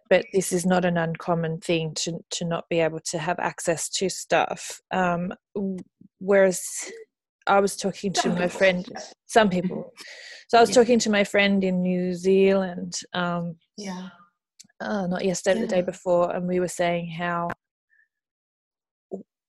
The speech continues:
Speaker 1: the idea of being home for two weeks, like, nobody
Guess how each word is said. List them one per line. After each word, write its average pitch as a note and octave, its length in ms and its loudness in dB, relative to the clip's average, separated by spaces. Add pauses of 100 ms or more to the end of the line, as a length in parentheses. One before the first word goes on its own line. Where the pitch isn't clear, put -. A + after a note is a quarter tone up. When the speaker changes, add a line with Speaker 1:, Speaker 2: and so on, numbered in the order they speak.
(800)
Speaker 1:
the G#3 260 6
idea G3 640 4
of E3+ 160 -8
being F3 220 2
home F3+ 300 -2
for F#3+ 120 -12
two F3 340 -2
weeks, F#3 420 -2
like, F3+ 280 -4 (140)
nobody F#3+ 840 4